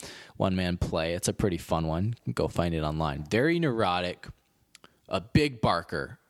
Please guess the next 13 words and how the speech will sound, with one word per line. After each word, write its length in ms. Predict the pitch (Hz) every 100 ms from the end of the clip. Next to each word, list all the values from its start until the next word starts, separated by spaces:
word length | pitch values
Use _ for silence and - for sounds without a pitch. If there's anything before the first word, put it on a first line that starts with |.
| _
Barked 300 | 117 123 131
at 100 | 135
everything, 640 | 107 101 95 104 95 92 110
especially 440 | - - 110 - 123
when 160 | 110
she 160 | 104 110
still 480 | - 110 101 98 -
ha-, 200 | 101 -
uh, 320 | - 85 80 -
was 160 | 101 92
able 220 | 95 87
to 60 | 85
hear. 500 | - - 80 78